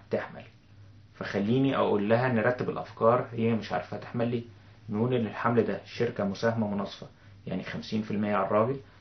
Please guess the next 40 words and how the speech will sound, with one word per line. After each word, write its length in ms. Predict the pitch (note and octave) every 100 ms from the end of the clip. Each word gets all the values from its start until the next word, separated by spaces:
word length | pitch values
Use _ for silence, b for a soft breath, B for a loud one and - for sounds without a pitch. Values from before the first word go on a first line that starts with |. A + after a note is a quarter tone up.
| b -
وخمسين 440 | - G#2+ - G#2+
في 100 | -
المية 300 | G2+ F#3+ G2
على 160 | F#3 F#3
الست. 440 | - - - - - b b b b -
الراجل 380 | - A2 D3+ D#3
عشان 180 | B2 B2
نطمئن 380 | A2 A2+ B2+ C3
عليه 180 | A2+ B2+
اللي 100 | A#2
هو 140 | B2
زوجها، 300 | A#2+ B2 A2+
يعني 300 | A#2 C3+ D3+ b b b
مطلوب 400 | G#2 G2 A#2 B2+
إن 80 | A#2
إحنا 180 | A#2 A#2
نعمل 220 | A#2+ A#2
حاجة 320 | A2+ A2+ A#2
اسمها 440 | - - A2+ B2 B2 b b b -
تحليل 440 | - G#2+ A2+ A#2
السائل 480 | G#2+ - G#2+ F#2 G2
المنوي. 440 | F2+ F2+ E2+ - - b b b F#2
يبقى 180 | F#2+
هقول 240 | F#2 A2 A2
لجوزها 480 | G2 G2 A2+ B2 D#3 - -
روح 260 | G#2+ G#2+ -
أي 220 | F#2 F#2
معمل 340 | F2+ A#2+ D3+ - b b b
هنعمل 320 | G2+ G#2+ A2+
تحليل 380 | - - G#2+ A2
اسمه 280 | G#2+ - -
السائل، 520 | - - G2 G2 -
تحليل 380 | - - G#2+ G#2
السائل 320 | G2 - G#2+
المنوي، 320 | F#2+ F#2 E2 F2+ - b b b -
بس 240 | F#2+ -
قبليها 440 | - G#2+ A#2+ A#2+
من 200 | G2+ F#2+
تلات 300 | A2 A2 G2+
لأربع 320 | A2 A2 G2+